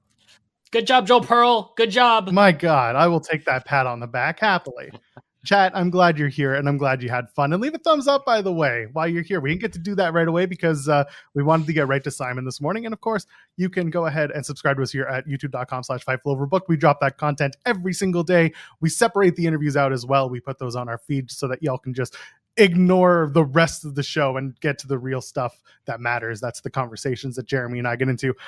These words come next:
Speaker 2: I got to, uh, I got to, to put you in the me position today. As Y Syllable said, Jeremy and the Troll <laughs> roll with the basketball hip hop conversations.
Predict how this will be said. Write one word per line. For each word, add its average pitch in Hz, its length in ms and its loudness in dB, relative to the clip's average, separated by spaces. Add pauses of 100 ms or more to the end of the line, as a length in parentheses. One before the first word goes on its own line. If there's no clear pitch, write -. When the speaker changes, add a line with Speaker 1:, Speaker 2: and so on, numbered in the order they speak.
(180)
Speaker 2:
I 156 100 4
got 156 200 4
to, 131 200 -2
uh, 123 240 -6
I 139 60 -8
got 131 180 -4
to, 135 100 -10
to 120 220 -10 (120)
put 139 200 -6
you 139 380 0
in 120 240 -8
the 120 160 -6
me 139 220 -2
position 120 440 -8
today. 117 220 -16 (480)
As 120 140 -6
Y 127 100 2
Syllable 120 380 -4
said, 120 280 -6 (420)
Jeremy 135 280 2
and 127 100 -2
the 123 40 -4
Troll 147 340 4
<laughs> 120 220 -2
roll 202 180 6
with 214 160 6
the 220 60 2
basketball 185 640 2
hip 214 200 -2
hop 180 200 -4
conversations. 170 1000 -6